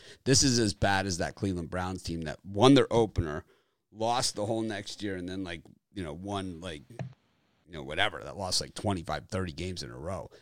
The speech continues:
This team is as bad, if not worse than them. They stink. There's no, there's not one good unit or piece of this team. They have one good player on the entire team, Myles Jack, and all you gotta do is run away from him.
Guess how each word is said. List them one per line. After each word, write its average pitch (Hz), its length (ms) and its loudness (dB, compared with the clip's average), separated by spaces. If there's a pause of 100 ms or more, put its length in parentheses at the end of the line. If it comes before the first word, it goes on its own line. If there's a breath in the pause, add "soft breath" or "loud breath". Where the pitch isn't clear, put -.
This 120 140 0
team 113 180 8
is 90 200 -6
as 113 280 4
bad, 101 320 -2
if 80 100 -10
not 98 240 -4
worse 110 440 2
than 64 240 -10
them. - 120 -18 (800)
They 113 140 0
stink. - 640 -2 (1080)
There's 139 200 4
no, 131 380 8
there's 151 180 2
not 95 180 2
one 127 380 4
good 120 380 4
unit 117 540 8
or 87 160 -4 (160)
piece 151 360 8
of 113 200 -2
this 104 160 -2
team. 107 280 0 (200 soft breath)
They 101 100 -4
have 107 100 0
one 127 420 10
good 131 300 6
player 110 500 4
on 101 140 -4
the 95 80 -4
entire - 600 -2
team, - 400 0 (500)
Myles 117 340 -4
Jack, - 480 -2 (200)
and 101 100 -14
all 107 120 -6
you 110 60 -4
gotta 101 220 -6
do 107 140 -4
is 80 160 -8
run 78 160 -12
away 71 220 -10
from - 280 -16
him. - 100 -20